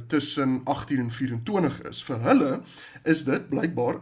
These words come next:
uiters belangrik om gesien te word in 'n elektriese voertuig. Hulle is ook bereid om meer geld te betaal vir 'n elektriese voertuig en hulle gee nie werklik om watter maak die voertuig is nie. En dit is ook 'n baie belangrike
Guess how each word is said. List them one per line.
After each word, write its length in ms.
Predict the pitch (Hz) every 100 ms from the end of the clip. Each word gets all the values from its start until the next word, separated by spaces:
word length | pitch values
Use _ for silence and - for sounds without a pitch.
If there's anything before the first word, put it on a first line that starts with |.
| -
uiters 320 | 233 277 277 180
belangrik 540 | 127 120 117 117 120
om 140 | 131 123
gesien 380 | 117 - 143 139
te 80 | 120
word 320 | 117 117 117
in 160 | 120
'n 60 | 113
elektriese 420 | 113 113 120 123
voertuig. 480 | 175 226 175 - - - - - -
Hulle 160 | 127
is 120 | 139 147
ook 140 | 139
bereid 360 | 131 123 123 131
om 120 | 123
meer 180 | 123 123
geld 360 | - 180 185
te 80 | -
betaal 360 | 127 - 110 117
vir 180 | - 120
'n 80 | 120
elektriese 400 | 120 117 113 113
voertuig 600 | - 120 117 85 113 -
en 80 |
hulle 200 | 120 127
gee 180 | - 226
nie 140 | 262 202
werklik 500 | 135 147 160 139 -
om 360 | 254 135 123 - - - -
watter 500 | 117 131 131 143 120
maak 560 | 113 120 127 196 226 147
die 120 | 135
voertuig 540 | - 127 117 120 117
is 260 | - - -
nie. 120 | 104
En 60 | 107
dit 160 | 117 311
is 100 | 339
ook 140 | 320
'n 60 | 175
baie 260 | 175 202
belangrike 640 | 175 151 151 165 165 156